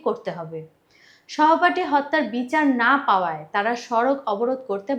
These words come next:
বাধ্য হয়েছেন। এর আগে দুপুর বারোটা থেকে কনকর্ড টাওয়ারের সামনে শিক্ষার্থীদের উদ্যোগে সহপাঠী হত্যার বিচারের দাবিতে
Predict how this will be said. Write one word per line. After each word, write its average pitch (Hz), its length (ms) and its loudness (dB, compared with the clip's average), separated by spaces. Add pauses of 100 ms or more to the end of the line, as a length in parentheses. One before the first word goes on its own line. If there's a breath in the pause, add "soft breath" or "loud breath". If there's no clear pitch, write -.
বাধ্য 175 300 -2
হয়েছেন। 165 500 -10 (400)
এর 330 200 4 (220)
আগে 247 240 0 (180)
দুপুর 277 260 2 (100)
বারোটা 285 340 4
থেকে 269 340 -4 (220)
কনকর্ড 269 600 0
টাওয়ারের 254 440 2 (100)
সামনে 262 340 2 (160)
শিক্ষার্থীদের 233 760 -4 (100)
উদ্যোগে 233 460 -4 (400 soft breath)
সহপাঠী 285 540 0
হত্যার 262 440 -2 (100)
বিচারের 269 400 -2
দাবিতে 208 360 -2